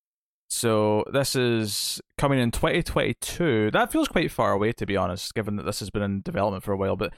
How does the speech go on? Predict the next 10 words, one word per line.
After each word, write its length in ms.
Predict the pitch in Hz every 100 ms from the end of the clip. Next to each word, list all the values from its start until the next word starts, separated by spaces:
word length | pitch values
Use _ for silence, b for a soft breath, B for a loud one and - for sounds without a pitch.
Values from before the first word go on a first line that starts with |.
| b b
Andor 340 | 156 190 185 170
is 80 |
the 80 | 147
one 160 | 143 135
that's 140 | 123
spinning 340 | - 135 131 123
out 160 | 117
of 500 | - 107 104 101 98 - - _ _
Rogue 360 | 127 123 131 113
One. 400 | 110 95 - -